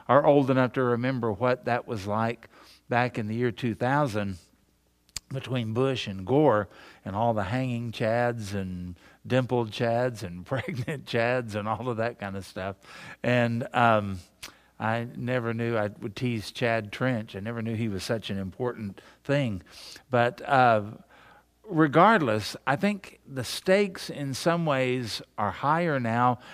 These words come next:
and we're already in such a divided, um, and could we say volatile situation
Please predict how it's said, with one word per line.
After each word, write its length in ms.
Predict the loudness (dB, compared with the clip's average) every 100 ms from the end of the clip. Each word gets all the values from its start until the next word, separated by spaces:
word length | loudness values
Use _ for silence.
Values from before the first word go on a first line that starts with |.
| 0
and 160 | 4 6
we're 160 | 6
already 460 | 8 8 6 4 2
in 140 | 0
such 320 | 2 2 2
a 120 | 0 0
divided, 760 | -2 -2 0 0 0 0 -2 -6 _ _ _ _ _
um, 600 | -2 0 0 0 -4 -6 -10
and 440 | -6 -4 -4 -6 -10 -2
could 160 | 0
we 160 | 2 0
say 240 | 0 -2
volatile 760 | -2 2 6 6 6 4 0 0
situation 920 | -2 -4 -2 -2 -2 -2 -4 -4 -6